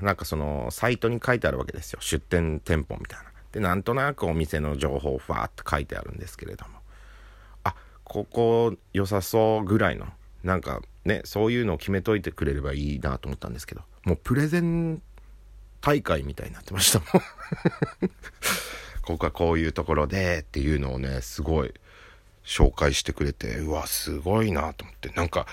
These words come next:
そんな頑張ってくれたんだと、ほんと申し訳ない気持ちにもなりましたけれども。やっぱね、能力値が高いというか、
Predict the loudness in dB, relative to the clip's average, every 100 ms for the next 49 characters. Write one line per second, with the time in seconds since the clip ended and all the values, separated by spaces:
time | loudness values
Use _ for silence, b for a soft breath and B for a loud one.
0 | B B B B B -20 -20 b b b
1 | -16 0 4 6 4 0 -10 -20 -20 -20
2 | -20 -14 2 6 6 2 2 0 2 0
3 | -2 -4 -8 -4 -2 2 2 4 2 2
4 | 2 0 -2 -4 -4 -6 -6 -6 -4 -4
5 | -6 -8 -10 -10 -10 -2 0 0 -4 -2
6 | -4 -6 4 6 8 6 4 -6 -6 -10
7 | -4 -4 -4 -10 -14 -16 -16